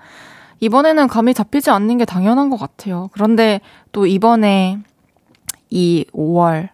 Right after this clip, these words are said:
또 다가오는 또 몇 월, 몇 월 겪어보면은 올해, 내년부터는 좀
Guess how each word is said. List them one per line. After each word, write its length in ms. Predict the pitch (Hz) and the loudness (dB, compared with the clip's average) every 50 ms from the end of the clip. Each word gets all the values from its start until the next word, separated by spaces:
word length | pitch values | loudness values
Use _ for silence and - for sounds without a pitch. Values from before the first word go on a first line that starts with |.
| _ _ _ - - _ _ _ _ | _ _ _ -20 -20 _ _ _ _
또 140 | - 165 160 | -6 -6 -6
다가오는 640 | - - 165 156 175 190 180 170 165 160 170 165 156 | -4 -4 -4 -2 0 0 0 0 0 -2 -2 -4 -4
또 120 | - 156 147 | -4 -4 -2
몇 240 | 151 156 160 - | -2 -2 0 0
월, 220 | 170 165 160 151 - | 0 0 0 0 -2
몇 240 | - 170 160 156 - | -2 -2 -2 0 0
월 240 | 170 170 160 156 202 - _ - - _ _ _ | 0 0 0 -2 -6 -10 _ -20 -20 _ _ _
겪어보면은 760 | - - 214 214 - 302 247 233 226 240 262 254 226 208 185 - | -4 -4 -4 0 0 0 0 2 2 2 2 2 2 0 0 0
올해, 600 | 208 220 240 233 226 202 190 196 196 185 175 160 | 0 0 0 0 -2 -2 -2 -2 -2 -2 -4 -4
내년부터는 680 | 165 170 196 214 220 233 247 - 262 247 226 214 196 - | -2 0 0 0 0 -2 -6 -6 -4 -2 -2 -2 -4 -4
좀 360 | - 202 190 185 180 175 | -4 -4 -4 -2 -2 -4